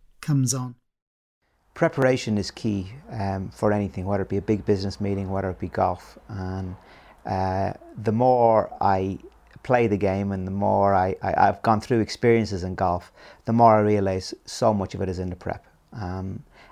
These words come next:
Speaker 2: and it's the technical prep as well as the mental prep. Uh, and looking at the weather forecast, anticipating pin positions, um, anticipating where your swing is, what your tendencies are at that moment in time,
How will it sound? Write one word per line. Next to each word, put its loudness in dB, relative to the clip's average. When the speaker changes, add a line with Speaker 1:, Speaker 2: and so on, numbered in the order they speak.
Speaker 2:
and -2
it's -8
the -6
technical -4
prep -2
as -8
well 0
as -6
the -8
mental -6
prep. -14
Uh, -10
and -10
looking -4
at -4
the -2
weather 0
forecast, -8
anticipating 0
pin -6
positions, -10
um, -2
anticipating 0
where 2
your 0
swing -4
is, -8
what -8
your -6
tendencies -4
are 2
at -4
that 0
moment -4
in -8
time, -8